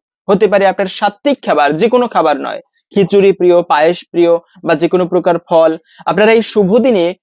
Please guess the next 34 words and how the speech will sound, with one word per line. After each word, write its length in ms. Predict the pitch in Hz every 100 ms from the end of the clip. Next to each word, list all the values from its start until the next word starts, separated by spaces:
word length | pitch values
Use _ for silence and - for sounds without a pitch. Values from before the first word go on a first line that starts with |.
| _ 151
ভগবানকে 520 | 175 196 202 240 262
ভোগ 280 | 202 190 226
অর্পণ 340 | 220 208 208
করে 260 | 185 151 123 _ _
সেই 300 | - - 254
প্রসাদ 500 | 240 180 - 170 214 - _ _
পিতৃপুরুষের 680 | 262 262 285 277 233 233 254
উদ্দেশ্যে 380 | 254 214 247 269
নিবেদন 440 | 214 180 208 247
করলে, 420 | 240 185 180 160 170 _ _
আহ, 240 | 170 170 170
ছোট্ট 280 | - 247 254
বাচ্চাদের 580 | 190 165 - 214 233
মধ্যে 220 | 233 220 226
বিতরণ 440 | 165 170 196 202
করলে 280 | 190 185 190
এর 180 | 214 233
মাধ্যমে 420 | 214 165 180 226
বিশেষ 380 | 185 180 277 -
কৃপা 240 | - 202 185
লাভ 160 | 170 165
করা 180 | 165 160
যায় 180 | 151 143
ভগবানের 480 | - 151 143 135 127 -
এবং 340 | 202 208 185 - _
সেই 240 | - 226 226
পিতৃপুরুষেরও 920 | 208 170 - 202 226 247 254 180 160 - _ 160
মঙ্গল 420 | 165 170 165 175
হয়ে 200 | 160 143
থাকে। 300 | - 143 - - -
এখন 280 | 180 233 262
আমরা 180 | 262
জেনে 240 | 262 262 269
নিচ্ছি 460 | 269 - 185 160